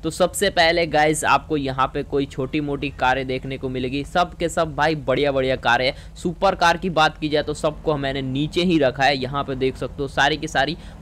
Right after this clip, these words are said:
सुपर कार है। यहाँ पे देख सकते हो, ये शाहरुख खान वाली रोल्स रॉयस, ये है क्रेटा, एक्सयूवी सेवन हंड्रेड, ऑटो रिक्शा ओमनी, ये हो गई अपनी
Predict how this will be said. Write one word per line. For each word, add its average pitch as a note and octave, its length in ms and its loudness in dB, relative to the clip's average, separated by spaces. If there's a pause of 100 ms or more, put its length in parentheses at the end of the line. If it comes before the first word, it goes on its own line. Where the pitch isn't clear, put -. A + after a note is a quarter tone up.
(100)
सुपर F3 320 2
कार A2+ 260 0
है। C#3+ 120 0
यहाँ C3 220 0
पे C#3+ 120 -4
देख C#3 220 -4
सकते C#3+ 260 -6
हो, C#3 40 -2
ये C#3 100 2
शाहरुख C#3 380 2
खान C3+ 160 0
वाली C3+ 320 2
रोल्स C3 380 0
रॉयस, B2+ 460 0
ये B2 140 -2
है B2+ 140 -2
क्रेटा, B2 640 0 (260)
एक्सयूवी C#3 420 -2
सेवन C3 340 -2
हंड्रेड, B2+ 360 -4
ऑटो C3 340 0
रिक्शा C3 440 0
ओमनी, C3+ 520 -2 (260)
ये C3 160 2
हो C3+ 180 2
गई C3 160 2
अपनी C3 680 -2